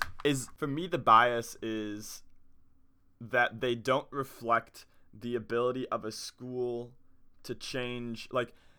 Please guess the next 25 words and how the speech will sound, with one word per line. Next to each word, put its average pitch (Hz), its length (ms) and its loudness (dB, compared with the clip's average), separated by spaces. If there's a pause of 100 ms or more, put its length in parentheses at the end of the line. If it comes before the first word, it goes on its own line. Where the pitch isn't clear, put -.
(140)
it, 135 220 -4
the 135 80 0
bias 156 460 8
isn't 131 220 -4
in 131 120 -4
the 117 80 0
questions 120 560 0
necessarily, 180 600 -2
but 131 200 0
in 131 120 -6
the 127 80 -2
test's - 480 -4
ability 127 480 0
to 127 120 -12
do 110 300 -6
what 127 140 0
it - 120 -8
says 107 240 -6
it 92 140 -10
does. 85 200 -8
It's 104 180 -12
not 110 360 2 (160)
a - 100 -6
tool. 110 340 -6
To, - 80 -14